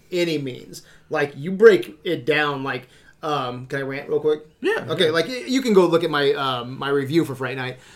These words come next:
Speaker 1: but, um, I, you hit on a little bit yourself, Ryan, at the beginning here.
Speaker 2: Mm-hmm.
Speaker 1: One, I think it's one of Roddy McDowall's, you know, greatest performances next to Planet of the Apes. I mean, he's fucking solid in this. I love Chris Sarandon. I think he's one of the best vampires on screen. He's so,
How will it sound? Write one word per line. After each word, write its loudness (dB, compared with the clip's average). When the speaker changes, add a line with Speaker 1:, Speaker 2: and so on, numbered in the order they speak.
Speaker 1:
but, 6
um, 0
I, 4
you 2
hit 6
on 4
a 2
little 4
bit 0
yourself, -2
Ryan, 0
at -6
the -12
beginning -2
here. -2
Speaker 2:
Mm-hmm. -8
Speaker 1:
One, 2
I 0
think -2
it's -2
one -4
of -4
Roddy -2
McDowall's, -2
you -8
know, 0
greatest 4
performances -4
next -4
to -12
Planet -6
of -4
the -2
Apes. -6
I -18
mean, -6
he's -4
fucking -6
solid -2
in -6
this. -4
I 4
love 4
Chris -2
Sarandon. -4
I -6
think -6
he's -8
one -2
of -6
the -14
best -4
vampires -4
on -10
screen. -8
He's -8
so, 0